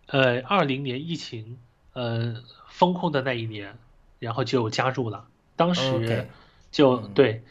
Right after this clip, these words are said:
Speaker 1: 加入了这个，呃，韩国农场，然后就一直在做义工，然后后来就，就，就一直在这个，就是一边工作一边 <laughs> 忙这个方面，对。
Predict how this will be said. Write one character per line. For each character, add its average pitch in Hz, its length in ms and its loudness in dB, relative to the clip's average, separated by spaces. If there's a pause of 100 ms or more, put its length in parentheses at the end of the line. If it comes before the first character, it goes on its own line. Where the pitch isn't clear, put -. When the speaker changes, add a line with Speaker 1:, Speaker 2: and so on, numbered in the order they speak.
(120)
Speaker 1:
加 165 180 4
入 165 140 -2
了 110 580 -2
这 139 160 -2
个， 113 560 -6 (600)
呃， 113 540 0 (520)
韩 139 320 0
国 139 160 4
农 120 160 -6
场， - 380 -8
然 120 120 -6
后 131 60 -2
就 131 140 -2
一 135 100 0
直 120 140 -4
在 120 120 2
做 120 160 0
义 117 120 -2
工， 127 280 2 (760)
然 127 140 6
后 131 40 6
后 175 160 6
来 127 160 6
就， 131 180 2
就， 113 680 -2 (520)
就 143 140 2
一 156 160 0
直 107 340 -4
在 113 260 4
这 113 180 0
个， 101 360 -8
就 127 120 -2
是 117 120 -4
一 117 100 0
边 120 140 0
工 127 180 2
作 131 120 8
一 113 120 4
边 113 220 2 (340)
<laughs> - 360 -6
忙 117 220 2
这 127 100 0
个 117 100 0
方 117 180 0
面， 117 260 -2
对。 - 240 -6